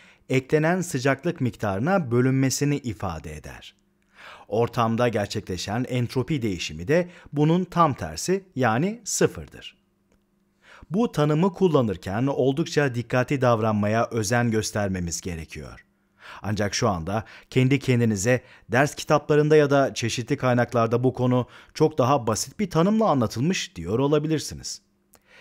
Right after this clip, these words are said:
Sizin ders kitabınızda bu böyle mi tam bilmiyorum. Ancak baktığım bazı internet sitelerinde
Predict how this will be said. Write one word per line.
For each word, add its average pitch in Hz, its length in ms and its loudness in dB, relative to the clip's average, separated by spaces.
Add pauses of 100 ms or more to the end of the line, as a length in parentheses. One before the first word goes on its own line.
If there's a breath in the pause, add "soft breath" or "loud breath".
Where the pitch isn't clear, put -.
(120)
Sizin 202 460 0
ders 127 240 0
kitabınızda 131 680 0
bu 139 180 0
böyle 202 260 4
mi 233 240 -4
tam 196 260 -2
bilmiyorum. 80 480 -4 (460 loud breath)
Ancak 110 400 0
baktığım 107 480 0
bazı 110 340 2
internet 120 560 0
sitelerinde 101 680 0